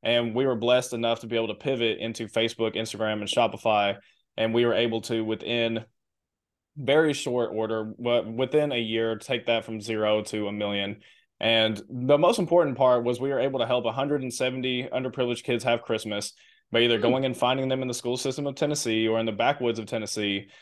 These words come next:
Speaker 1: buying
Speaker 2: Hmm.
Speaker 1: all the presents, wrapping all the presents, delivering all the presents. We were Santa and his little elves. And
Speaker 2: Hmm.
Speaker 1: that was when, at that time and place, was when we realized that there was more for us than that. So instead of just selling people home goods, which is what we sold it, doing our e-commerce journey,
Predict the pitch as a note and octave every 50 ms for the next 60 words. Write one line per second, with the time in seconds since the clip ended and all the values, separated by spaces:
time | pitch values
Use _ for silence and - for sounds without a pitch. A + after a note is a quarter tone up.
0 | _ _ _ - G#2+ A#2 A#2+ C3 C3 C3 C3 B2 B2+ B2 C3+ B2+ B2+ B2 B2 A#2
1 | - A#2 A#2+ B2 A#2+ B2 B2 A#2 A#2 A#2 - - A#2+ A#2+ A#2 A#2 A2+ - A2 A2
2 | A#2 A#2+ A#2 A#2 A2+ A2 G#2+ G#2+ G#2 - A2 G#2+ G#2 G#2+ G#2 G2+ - - - _
3 | _ - A#2 A2+ A2 - - C#3 C3 B2+ B2 A#2+ A#2 A2+ G#2 G#2+ G#2+ G#2 F#2 D2+
4 | G2+ G#2 G2+ F#2+ F2+ - - - _ _ _ _ _ _ _ _ - A#2 B2 A#2
5 | C3+ D#3+ F3+ F3 E3+ D#3 C3+ C3 C3+ C#3 C#3 C3+ C3+ C3 C3 C3 - - _ _
6 | - A2+ B2 G2+ B2+ C#3 D#3 D#3 - E3 D#3+ D#3 D#3+ D#3 D#3+ - - C3+ A#2+ B2
7 | C3+ B2+ A#2 G#2+ G#2+ G#2 - - A#2+ A#2+ A2 A#2 B2+ A#2+ A#2+ A#2+ A#2 A2+ A2 B2
8 | C3 A#2+ A#2 A#2+ A#2+ A#2 A#2 A2 A#2 A2 A#2 A#2 A2+ A2 A2+ A2+ B2+ C3+ - -
9 | F#2 F2 F2 F2 - F#2 F2+ E2 D#2 D#2 - _ _ _ _ _ _ _ _ _
10 | - - - B2+ B2 A#2+ A#2+ A2+ A2+ A2+ - - - B2 A#2 - E3+ E3+ D#3+ C#3
11 | C3 C#3+ C3 - - C#3 C3 C3+ B2+ A#2 C3 C3 A2+ A2 G2+ B2 A#2 A2+ G2+ G#2
12 | G2+ G#2 G#2+ G#2 A#2 A2+ F#2+ G#2 G2 F#2+ G2 G#2 G2 D2+ G2+ G#2 - - G#2+ G2+
13 | G2+ G2 F2 D#2+ F#2+ - - _ - A#2+ A#2 A2 A2 G#2+ G#2 G2+ D#2 G#2+ C3 B2
14 | C3 A2+ G#2+ G2+ G2+ G2 - - G2+ G2+ G2+ G#2 G#2 A2 B2